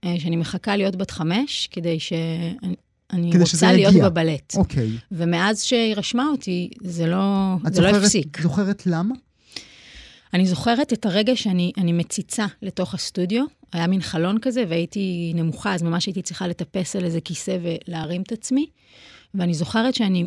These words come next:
Speaker 1: מסתכלת על הסטודיו, ואני, אני מרגישה שנגלה בפניי עולם, שאני פשוט, אה, לא היו לי מילים, אה, ה-, העובדה שהייתה שם פסנתרנית שניגנה,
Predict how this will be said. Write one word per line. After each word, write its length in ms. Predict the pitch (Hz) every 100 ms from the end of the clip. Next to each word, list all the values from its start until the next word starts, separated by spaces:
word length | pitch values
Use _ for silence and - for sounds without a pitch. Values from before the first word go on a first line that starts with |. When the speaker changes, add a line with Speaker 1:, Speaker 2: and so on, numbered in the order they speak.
| -
Speaker 1:
מסתכלת 560 | - 190 - 214 220
על 80 | 170
הסטודיו, 520 | 143 - 220 226 269 185
ואני, 560 | 160 165 165 160 165 - -
אני 120 | 180
מרגישה 400 | 160 147 143 214
שנגלה 500 | - 220 170 175 185
בפניי 440 | 196 - 170 170 165
עולם, 560 | 165 160 175 208 247 262 _ _ _ _ _ _ _ _ _ -
שאני 460 | - 190 170 170
פשוט, 380 | 165 - 220 -
אה, 240 | 226 220 208
לא 80 | 214
היו 160 | 226
לי 100 | 233
מילים, 480 | 214 190 208 208 214 -
אה, 60 | 190 175 170 170 -
ה-, 240 | 175 -
העובדה 400 | 180 170 185 196
שהייתה 320 | - 196 190
שם 140 | 185 196
פסנתרנית 600 | - 185 175 175 180 -
שניגנה, 500 | 185 175 160 165